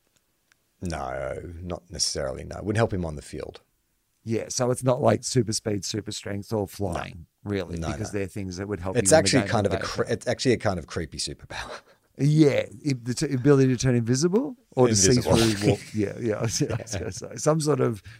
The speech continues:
Speaker 2: like, perving on people in their dr-, in their change rooms or something thing. Gross.
Speaker 1: Okay. Um, what makes you laugh? And you can breathe a sigh of relief. He
Speaker 2: Carl
Speaker 1: doesn't name
Speaker 2: Barron.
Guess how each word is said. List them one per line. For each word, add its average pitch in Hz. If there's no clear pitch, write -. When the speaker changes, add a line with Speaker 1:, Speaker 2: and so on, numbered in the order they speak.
Speaker 2:
like, 113
perving 110
on 104
people 104
in 107
their 110
dr-, -
in 120
their 117
change 104
rooms 107
or 117
something 107
thing. 104
Gross. 104
Speaker 1:
Okay. 87
Um, 90
what 117
makes 127
you 143
laugh? 113
And 90
you 90
can 98
breathe 101
a -
sigh 101
of 98
relief. 95
He -
Speaker 2:
Carl 143
Speaker 1:
doesn't 135
name 131
Speaker 2:
Barron. -